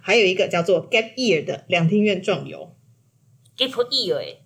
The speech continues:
Speaker 1: 对，Gap Year。好，我们等一下可以解释一下什么是 Gap Year。那因为到了年底嘛，所以说这一个计划它会有一个小型的成果发表会。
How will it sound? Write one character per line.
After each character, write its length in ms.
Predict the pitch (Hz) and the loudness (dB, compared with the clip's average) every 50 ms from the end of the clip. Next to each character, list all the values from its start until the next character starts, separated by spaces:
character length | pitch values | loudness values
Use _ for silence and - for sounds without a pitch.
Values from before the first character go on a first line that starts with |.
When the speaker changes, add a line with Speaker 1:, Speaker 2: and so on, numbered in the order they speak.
| _ | _
Speaker 1:
对， 160 | - 285 226 - | 2 2 2 4
Gap 220 | - 247 240 247 | 2 0 0 0
Year。 280 | 262 240 208 160 135 139 | 0 2 2 2 0 -2
好， 220 | - 165 156 165 | -6 -2 0 2
我 60 | 180 | 2
们 100 | 190 214 | 4 4
等 80 | 269 277 | 2 2
一 20 | |
下 60 | 294 | 2
可 60 | 311 254 | 2 0
以 20 | |
解 100 | - 156 | 0 -2
释 80 | 156 226 | -6 -4
一 60 | 214 | -4
下 100 | 214 208 | -4 -4
什 120 | 208 - | -4 -4
么 60 | 240 240 | -4 -4
是 120 | - 196 | -4 -2
Gap 200 | 196 185 175 175 | 0 0 -2 -2
Year。 260 | 190 196 170 - - - - - - - | -4 -8 -8 -8 -10 -14 -18 -20 -8 0
那 100 | 339 381 381 - - - - | 2 2 2 2 0 -4 -2
因 140 | 311 359 | 2 2
为 120 | 381 339 330 - - | 4 2 2 0 0
到 120 | 339 302 262 | 0 2 4
了 100 | 226 214 | 4 4
年 340 | 202 185 165 160 180 214 | 2 2 0 0 -2 -2
底 180 | - 254 160 120 | -2 -4 -6 -6
嘛， 100 | - - - - _ _ _ _ | -10 -12 -16 -20 _ _ _ _
所 240 | _ - - - 269 | _ -6 0 2 4
以 140 | 302 277 220 | 4 4 2
说 240 | 214 247 233 240 240 | 0 2 2 2 2
这 320 | 233 233 - 285 311 311 | 0 -2 -2 0 0 0
一 60 | 294 | 2
个 100 | 262 214 | 0 0
计 240 | 190 - - 214 190 | -2 -2 -2 -4 -2
划 180 | 180 208 196 180 | -2 -2 -2 -4
它 160 | 170 214 214 | -2 -4 -2
会 200 | 214 254 214 185 | 0 0 0 0
有 160 | 175 156 - | -2 -2 -2
一 140 | 151 165 170 | -4 -6 -4
个 220 | 165 - 190 165 | 0 2 2 2
小 300 | 160 - - - 156 139 | 2 0 -2 -6 -6 -8
型 260 | 135 - - 151 143 143 | -8 -10 -12 -12 -10 -10
的 120 | 156 151 | -10 -10
成 200 | 143 - 175 180 | -8 -6 -4 -2
果 120 | 180 156 | -2 -2
发 160 | 139 160 151 143 | -2 -4 -6 -6
表 160 | 127 131 139 | -6 -8 -6
会。 180 | 165 151 127 | -6 -6 -8